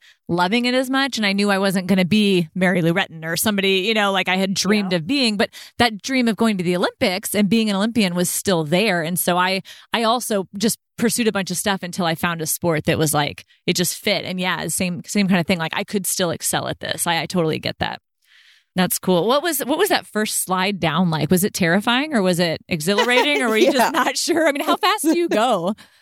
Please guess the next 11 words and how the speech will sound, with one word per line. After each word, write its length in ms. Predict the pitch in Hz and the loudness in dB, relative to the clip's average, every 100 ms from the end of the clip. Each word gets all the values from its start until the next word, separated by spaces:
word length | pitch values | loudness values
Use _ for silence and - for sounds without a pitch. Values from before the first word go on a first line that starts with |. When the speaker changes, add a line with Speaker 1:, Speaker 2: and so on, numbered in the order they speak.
| _ _ | _ _
Speaker 2:
So 180 | 254 311 - | 0 2 4
every 380 | 285 302 339 339 | 0 0 -2 2
bobsled 440 | 302 254 226 277 | 2 2 2 0
track 280 | - 233 - | 2 -2 0
ar-, 320 | 226 220 214 | 0 0 0
around 300 | - 196 208 | -2 0 0
the 80 | 208 | 2
world 260 | 208 185 185 | 4 4 2
is 160 | 185 | 0
completely 500 | - 185 - 233 226 | -2 -6 0 2 2
different. 560 | 196 185 - 123 - - | 2 0 -2 -8 -10 -20